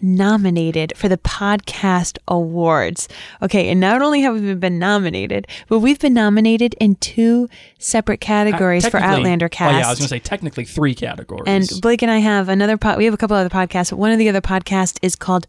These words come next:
Speaker 1: Parent Cast. Very easy to remember. Outlander Cast and
Speaker 2: <laughs>
Speaker 1: Parent Cast. Yes, it's about parenting. Um, and all, both of those, so Outlander Cast has been nominated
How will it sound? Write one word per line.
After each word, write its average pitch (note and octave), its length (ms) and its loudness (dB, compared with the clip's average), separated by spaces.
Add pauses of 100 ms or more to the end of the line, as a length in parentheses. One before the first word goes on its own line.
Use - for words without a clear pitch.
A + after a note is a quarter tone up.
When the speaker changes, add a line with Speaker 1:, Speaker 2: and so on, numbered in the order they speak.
(100)
Speaker 1:
Parent A#3 640 0
Cast. E3 580 -4
Very A#4 220 2
easy C4+ 240 2
to G#3+ 60 2
remember. F#3 300 2 (220)
Outlander C4 400 2
Cast G3+ 420 0 (200)
and F#3 200 2
Speaker 2:
<laughs> F#3 60 -6
Speaker 1:
Parent C#4 520 0
Cast. F3 520 -2 (460)
Yes, G3 340 -2
it's F#3 140 -4
about F#3+ 200 0
parenting. F#3+ 560 0 (280)
Um, G#3 280 2
and A3 220 2 (320)
all, B3+ 420 -2 (220)
both B3 360 0
of B3+ 80 0
those, B3+ 240 2 (240)
so G#3+ 320 0
Outlander C4 340 0
Cast G3+ 420 -2
has G3+ 160 -2
been F#3+ 320 0
nominated G#3 680 2